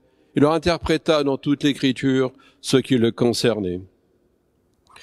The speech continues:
Quand ils approchèrent du village où ils se rendaient,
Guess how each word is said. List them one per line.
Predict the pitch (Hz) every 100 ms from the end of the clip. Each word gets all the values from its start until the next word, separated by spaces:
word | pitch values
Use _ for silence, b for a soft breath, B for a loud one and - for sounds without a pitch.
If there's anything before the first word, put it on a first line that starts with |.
| B B B _ -
Quand | 110
ils | 117 110
approchèrent | 123 - 123 - 143 147
du | 131
village | 127 131 143 147
où | 135
ils | 123
se | -
rendaient, | 135 131 127 147 156